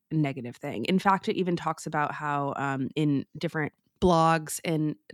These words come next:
different collectors' archives, there's a lot of quotes that are pretty sexist about how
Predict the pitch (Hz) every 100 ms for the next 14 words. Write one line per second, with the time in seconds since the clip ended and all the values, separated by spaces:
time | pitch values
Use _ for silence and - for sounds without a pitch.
0 | 160 170 - - - 151 - 151 - 147
1 | - 147 143 139 143 - - 170 180 160
2 | 160 156 156 156 - 151 151 220 - -
3 | - 165 160 147 - - - 170 156 143
4 | - 175 165 - - 151 143 139 - 151
5 | 143 143